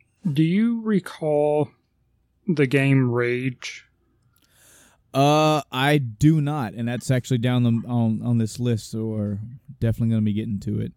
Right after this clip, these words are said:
Speaker 2: unless you wanted to jump right to it.
Speaker 1: No, I wasn't sure if you had any order or not, but that was one that, I don't know anything about the game Rage, but
Speaker 2: No.
Speaker 1: apparently a lot of people are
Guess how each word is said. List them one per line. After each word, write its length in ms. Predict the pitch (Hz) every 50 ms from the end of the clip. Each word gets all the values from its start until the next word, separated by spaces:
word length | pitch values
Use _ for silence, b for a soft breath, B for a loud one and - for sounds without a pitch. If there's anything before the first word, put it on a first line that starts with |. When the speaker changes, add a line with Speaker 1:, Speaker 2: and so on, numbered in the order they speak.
| _ -
Speaker 2:
unless 260 | 131 127 123 113 -
you 80 | 135 123
wanted 160 | 120 117 110
to 40 | 104
jump 240 | 107 113 104 92
right 180 | 113 101 90 -
to 160 | - 113 107 101
it. 120 | 90 80 - _ _ _ _ -
Speaker 1:
No, 120 | - 156 139
I 80 | 131 135
wasn't 320 | 135 147 151 147 139 139
sure 100 | - 147
if 100 | 135 -
you 80 | - 139
had 140 | 127 123 120
any 180 | 120 117 117
order 400 | 120 117 120 120 117 123 117 120
or 40 | 117
not, 260 | 117 120 120 120 113
but 60 | 131
that 60 | 143 151
was 140 | 160 -
one 220 | - 165 165 160 156
that, 260 | 147 139 135 139 139 - _ _ _ B B B B B B B B _ _ _ _ -
I 160 | 131 135 156
don't 260 | 160 208 220 214 214
know 160 | 185 175 160
anything 380 | 151 151 165 165 160 170 160 147
about 180 | 139 135 135 131
the 80 | 156
game 320 | 135 135 135 131 131 127 120
Rage, 640 | 117 117 120 127 135 147 160 170 160 - - - _ _ _ _ _ _ _ _ _ -
but 120 | - - 131
Speaker 2:
No. 40 | 110
Speaker 1:
apparently 360 | 123 143 151 160 156 156 147
a 80 | 135 127
lot 200 | 127 127 135 143
of 100 | 147 -
people 360 | - 151 143 - - 165 160
are 280 | 143 135 123 120 117